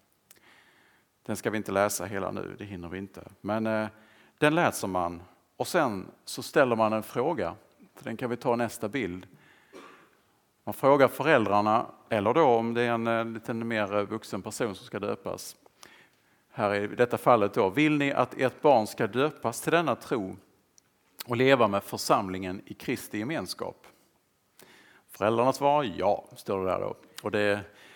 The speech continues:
känns ju konstigt, annars hade man ju inte dratt det så långt. Men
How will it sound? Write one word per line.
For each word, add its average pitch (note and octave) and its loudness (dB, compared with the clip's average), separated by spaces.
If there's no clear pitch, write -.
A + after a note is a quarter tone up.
känns - -2
ju A#2 -6
konstigt, A2+ 0
annars G#2+ 2
hade G#2 -4
man G2+ -4
ju F#2+ -6
inte F#2+ -12
dratt F#2+ 0
det G2 -10
så D3 -2
långt. F2 -4
Men A2+ 0